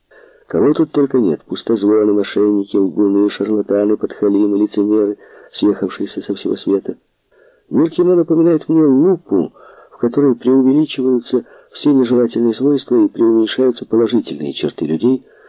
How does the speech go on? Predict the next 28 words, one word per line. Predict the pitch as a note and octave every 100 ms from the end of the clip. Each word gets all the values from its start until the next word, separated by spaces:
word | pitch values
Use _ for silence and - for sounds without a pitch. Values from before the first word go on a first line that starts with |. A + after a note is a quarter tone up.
| - - -
которыми, | G2 C#3 C3+ B2+
полагаю, | A#2 A2+ G#2+ G#2+ G2+ -
они | F#2
всё | F2+ F2
же | E2 D#2+
обладают. | D2 C#2 - - - _ _ _ _ _ _ -
О, | G2+ A2 - A#2
вы | A2+ G2+
о | G2+
нас | G#2 -
не | G#2+
слишком | - - - - E2
высокого | E2 D#2+ D#2 E2
мнения. | D2+ D#2 D#2+ D2+ - _ _ _ _ _ _
Что | - G3
привело | G3 A#2 G#2 F#2
вас | E2 - -
к | -
такому | - - D2
выводу? | C#3+ C#2+ F2+ - - _ _ _ _ _ _ -
"Неужели | G2 G2 F#2+ A2 G#2 - _ _ _ _ -
мы | G2
все | - - -
такие | - - - -
уж | -
плохие?" | - D#2 - D#2+
произнесла | D#2+ D#2 D#2+ - E2 D#2+
Мэри, | D#2+ C#3 G2+